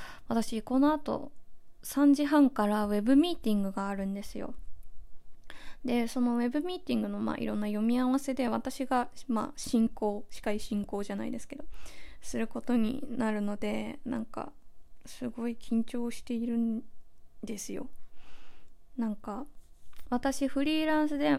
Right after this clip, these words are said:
まあ、ウェブライター、ウェブディレクターとして活動しているんですけど、もう本当人に会うことが全然なくて、仕事で。プライベートで会ったりはするんですけど、仕事でこう人と顔合わせてみたいなことは本当めったにないんで、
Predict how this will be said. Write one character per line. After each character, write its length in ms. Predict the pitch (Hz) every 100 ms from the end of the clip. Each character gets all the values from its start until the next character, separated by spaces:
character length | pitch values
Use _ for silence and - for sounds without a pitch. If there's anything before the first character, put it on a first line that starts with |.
| 285
ま 140 | 277
あ、 40 | 240
ウ 60 |
ェ 120 | 240
ブ 120 | 240 269
ラ 140 | 269
イ 60 | 262
タ 220 | 226 220
ー、 20 |
ウ 20 |
ェ 80 | 226
ブ 140 | 220 226
デ 100 | 240
ィ 20 |
レ 140 | 254
ク 100 | -
タ 200 | - 226
ー 20 |
と 120 | 220 208
し 100 | -
て 100 | 240
活 260 | 226 -
動 100 | 226
し 100 | 233
て 140 | - 233
い 40 |
る 100 | 240
ん 80 | 226
で 80 | 226
す 100 | -
け 120 | 233
ど、 260 | 214 226 - - - - - -
も 100 | 233
う 40 |
本 200 | 262 302
当 160 | 294 302
人 240 | 294 370
に 160 | 381 370
会 120 | 359
う 40 | 226
こ 140 | 214
と 140 | 214
が 340 | 208 214 240 269 - -
全 200 | - 226
然 160 | 254 254
な 100 | 254
く 100 | -
て、 140 | -
仕 180 | 220 233
事 300 | - - 208
で。 220 | 202 240 - - - - - - - -
プ 80 |
ラ 100 | 277
イ 60 | 294
ベ 120 | 320
ー 60 | 294
ト 120 | 214
で 100 | -
会 100 | 214
っ 40 | -
た 100 | 208
り 80 | 202
は 80 |
す 140 | 202 220
る 100 | 208
ん 60 |
で 80 | 226
す 40 | 220
け 60 |
ど、 60 | 208
仕 160 | -
事 260 | 247 311 311
で 100 | 294
こ 200 | 294 277
う 40 |
人 200 | 262 302
と 100 | 294
顔 180 | 285 240
合 120 | 262
わ 100 | 277
せ 100 | 269
て 120 | 220 208
み 100 | 214
た 80 |
い 40 | 214
な 80 | 226
こ 100 | -
と 80 |
は 40 | 208
本 160 | 277 294
当 60 |
め 140 | 233 277
っ 60 | - -
た 80 | 392
に 120 | 339
な 80 | 294
い 80 | 247
ん 180 | 202 196
で、 260 | 208 -